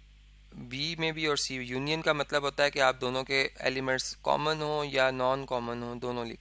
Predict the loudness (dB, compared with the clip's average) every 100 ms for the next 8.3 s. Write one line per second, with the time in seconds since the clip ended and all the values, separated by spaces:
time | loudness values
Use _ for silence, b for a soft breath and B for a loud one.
0 | -14 -16 -16 -16 -18 B B B B -6
1 | -2 0 0 0 0 0 0 0 0 -2
2 | -2 -2 -2 -4 -6 -8 -8 -10 -18 b
3 | b -4 0 2 4 4 4 2 0 -4
4 | -6 -8 -8 -4 0 0 0 -2 -2 -2
5 | -2 0 2 2 2 -2 -4 -4 -8 -12
6 | -18 -14 -4 2 4 2 0 -6 0 0
7 | 0 0 0 0 -4 -6 -6 -8 -12 -14
8 | -16 -16 -16